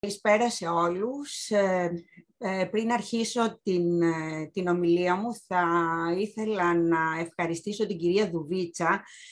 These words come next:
και βεβαίως και τους άλλους συντελεστές για την, ε, πρωτοβουλία τους στο άνοιγμα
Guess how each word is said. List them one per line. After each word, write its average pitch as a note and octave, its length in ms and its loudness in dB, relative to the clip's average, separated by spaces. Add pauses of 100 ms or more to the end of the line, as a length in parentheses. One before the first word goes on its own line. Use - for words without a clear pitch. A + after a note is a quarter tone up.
(300)
και F#3 360 4
βεβαίως G3 540 0
και F#3+ 140 -6
τους - 180 -12
άλλους G#3+ 240 2
συντελεστές F3+ 1040 0
για F3 400 -2
την, F3 340 2
ε, E3+ 160 4
πρωτοβουλία F3 920 0
τους A#3+ 360 -6
στο - 200 -4
άνοιγμα F#3+ 800 2